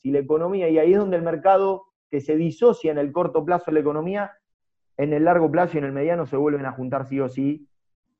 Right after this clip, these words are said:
y son un reflejo uno de otro. Si no se crece, si no se invierte, si no hay una tendencia de crecimiento económico, y bueno, las, las acciones valen siempre lo mismo, valen menos. Si se crece y hay una tendencia al crecimiento y hay inversión,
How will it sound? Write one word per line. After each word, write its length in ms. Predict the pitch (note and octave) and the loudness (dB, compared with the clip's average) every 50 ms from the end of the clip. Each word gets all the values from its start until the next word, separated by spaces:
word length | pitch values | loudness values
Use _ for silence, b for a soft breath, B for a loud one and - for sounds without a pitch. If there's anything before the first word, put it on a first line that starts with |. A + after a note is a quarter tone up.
| _ - | _ -8
y 120 | - C3 | -8 -6
son 220 | A#2 - E3+ D#3 D#3 | 0 2 2 2 2
un 100 | D#3 D3 | 0 -2
reflejo 420 | C#3 - A#2+ - D3+ D3+ - - | -2 -2 -2 0 0 -2 0 -2
uno 180 | D3 C#3+ C#3 C3 | -4 -2 -2 0
de 100 | B2+ B2+ | 0 0
otro. 340 | A#2+ G#2+ G2 - G2 G2+ _ _ _ _ _ _ _ _ _ _ _ _ _ _ _ _ | 0 -2 -4 -12 -18 -20 _ _ _ _ _ _ _ _ _ _ _ _ _ _ _ _
Si 200 | - - D3+ D3+ | -4 0 0 2
no 200 | E3+ G#3+ A3+ G#3+ | 4 4 2 2
se 200 | A3 - D#3+ D3 | 2 0 -2 0
crece, 380 | F#3 F#3 F#3+ F#3 F#3 - D3+ | 2 2 2 2 0 -2 -6
si 160 | C3 - C#3+ C#3+ | -4 -4 -2 -2
no 120 | D#3+ F3+ | -2 -2
se 140 | E3+ - D#3 | -2 -2 -4
invierte, 460 | D#3 D3+ D#3 F3 F3+ E3+ C#3+ C#3+ C3+ | -2 0 2 2 2 0 -2 -8 -8
si 120 | - - | -8 -6
no 100 | E3 D3 | -6 -4
hay 100 | D#3+ E3 | -4 -4
una 160 | D#3+ D3+ C#3+ B2+ | -4 -4 -6 -4
tendencia 420 | C#3 C#3 D3+ D#3+ E3 D3 - D3 | -4 -4 -4 -4 -4 -4 -4 -6
de 100 | C#3 C3 | -6 -6
crecimiento 460 | C3 B2+ B2 C3 C#3 D3 D#3 D3+ C#3+ | -8 -10 -10 -12 -10 -10 -8 -6 -6
económico, 640 | C3+ B2 C3 C3+ D3+ E3 F3 F3+ F3 E3+ F#3 F#3+ F3+ | -6 -4 -4 -6 -4 -6 -6 -6 -4 -4 -2 0 0
y 60 | D3+ C#3+ | 0 0
bueno, 280 | C#3+ C#3+ C3+ B2+ B2+ | 2 0 0 0 -2
las, 260 | B2 B2 A#2+ - _ - | -2 -4 -4 -6 _ -6
las 180 | C3 C3 C3 - | -6 -6 -4 -6
acciones 360 | C3+ B2+ - D3 D#3 D#3 D3 | -6 -2 -2 -2 0 0 0
valen 320 | C#3 C3+ C3 C3 B2+ B2 | 0 0 0 -2 -4 -6
siempre 320 | B2+ - C3 B2+ A#2+ B2 B2+ | -6 -8 -8 -6 -6 -4 -4
lo 100 | B2 B2 | -4 -4
mismo, 360 | B2+ C#3 C#3 C#3 C#3 B2+ A#2 | -4 -6 -6 -6 -4 -2 -2
valen 280 | A#2+ A#2 A#2 A#2 A2 G#2+ | -2 -2 -2 -6 -8 -10
menos. 300 | G#2 G#2 G#2 G2+ _ _ _ _ _ _ _ _ _ _ _ _ _ _ _ | -14 -16 -18 -20 _ _ _ _ _ _ _ _ _ _ _ _ _ _ _
Si 120 | - D3 C3+ | -6 -6 -4
se 180 | A#2+ E3 D#3 C#3+ | 0 -2 -2 0
crece 440 | E3+ F#3+ F#3+ F#3+ F3+ F3+ - D#3+ | 0 0 0 0 -2 -2 -4 -2
y 100 | D#3 D3+ | 0 2
hay 100 | D3+ D3+ | 2 0
una 180 | D#3 D3+ D3 C3+ | 0 -2 -6 -4
tendencia 480 | C3+ D3 D#3 D#3+ E3 D#3+ - - D3 C#3 | -6 -6 -6 -4 -6 -6 -4 -4 -4 -4
al 120 | C3+ C3 | -4 -4
crecimiento 720 | C3 C3+ C3 B2 B2+ C3+ D3 E3 F3 F3+ F3+ - D#3 C#3 | -8 -10 -10 -10 -10 -12 -10 -8 -8 -8 -8 -6 -6 -4
y 100 | C3+ C#3 | -2 -2
hay 140 | C#3 C#3 C#3 | -2 -2 -4
inversión, 680 | C#3 C3 C3+ B2+ B2+ - D#3 D#3+ E3+ F3 F3 F3 E3+ | -4 -6 -6 -6 -6 -4 -4 -2 -2 -2 -4 -8 -10